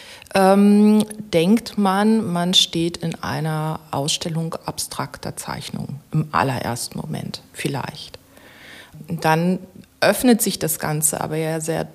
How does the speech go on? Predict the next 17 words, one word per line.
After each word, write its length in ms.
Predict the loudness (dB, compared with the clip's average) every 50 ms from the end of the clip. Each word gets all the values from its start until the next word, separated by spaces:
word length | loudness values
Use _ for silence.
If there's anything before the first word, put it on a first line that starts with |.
| -10 -6
deutlich, 1000 | -2 0 0 2 0 0 -2 -4 -4 -4 -4 -4 -4 -6 -10 -12 -12 -12 -14 -14 -14 -14 -10 -6
weil 500 | -6 -4 -2 -2 0 0 0 0 -2 -4 -6 -10
diese, 540 | -10 -8 -8 -6 -4 -2 -2 -2 -2 -2 -4
diese, 340 | -6 -10 -10 -8 -6 -4 -4
auch 180 | -2 -4 -4 -6
diese 320 | -8 -8 -6 -6 -6 -8 -10 -16 -20 -20 -20 -16 -10 -6
eine 260 | -4 -2 0 0 0
Linie 800 | -2 -2 -4 -2 0 2 4 4 4 4 2 2 2 0 0 -2
in, 400 | -4 -6 -6 -6 -6 -6 -8 -10 -10
in 260 | -8 -6 -6 -6 -6
verschiedenen 880 | -6 -4 -4 -4 -4 -4 -4 -4 -2 -2 -2 -2 -2 -2 -2 -2 -4 -6 -10 -18 -20 -20 -20 _ _ -2
Winkeln 720 | 0 0 0 0 0 -2 -2 -2 -2 -2 -2 -2 -2 -2
und 220 | -4 -4 -6 -4
Bögen 460 | -4 -2 2 4 4 4 4 2 0
auf 260 | -2 -2 -4 -4 -6 -6
dem 180 | -6 -6 -6
Papier, 720 | -6 -6 -8 -8 -10 -10 -4 -2 0 0 2 0 0 -2